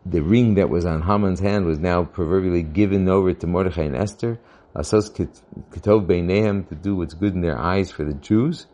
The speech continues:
And now the Yidden have that power. We have the access to the stamp of the king,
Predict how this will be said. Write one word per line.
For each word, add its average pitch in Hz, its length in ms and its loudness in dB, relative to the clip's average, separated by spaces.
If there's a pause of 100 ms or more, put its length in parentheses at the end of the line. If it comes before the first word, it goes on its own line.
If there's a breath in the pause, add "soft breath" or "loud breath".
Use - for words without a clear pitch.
(500 soft breath)
And 87 100 -6
now 104 140 2
the 92 100 0
Yidden 98 380 2
have 73 160 -2
that 71 240 -4
power. 76 420 -2
We 90 180 -4
have 90 180 -2
the - 140 -8
access 101 600 -2 (320 soft breath)
to - 100 -10
the 69 200 -2
stamp 95 560 -2
of 71 100 -4
the 80 80 -2
king, 95 540 -2